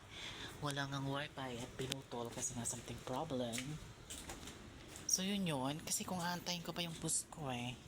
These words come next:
papatayin ko siya. At ilalagay ko siya dun sa bodega na yun. Dun siya mabubulok at mamamatay. Ayun.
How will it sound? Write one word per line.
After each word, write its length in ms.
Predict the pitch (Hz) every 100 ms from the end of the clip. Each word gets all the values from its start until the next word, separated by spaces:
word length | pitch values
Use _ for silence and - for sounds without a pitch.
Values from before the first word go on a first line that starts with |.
| - - - - - - - - - -
papatayin 420 | - 127 139 139 143
ko 80 | -
siya. 260 | - -
At 1400 | - - - - - - - - - - - - - - -
ilalagay 320 | - 131 127 127
ko 80 |
siya 160 | 131 131
dun 160 | 147 175
sa 160 | 135
bodega 400 | 123 120 120 123
na 80 | 110
yun. 200 | 107 87 - - - - - - - - 131
Dun 80 | 123
siya 160 | 113 120
mabubulok 480 | 113 120 110 113 107
at 120 | - - 117
mamamatay. 440 | 123 - - 80 - - - - - - - - - - - - - - 131
Ayun. 260 | 113 117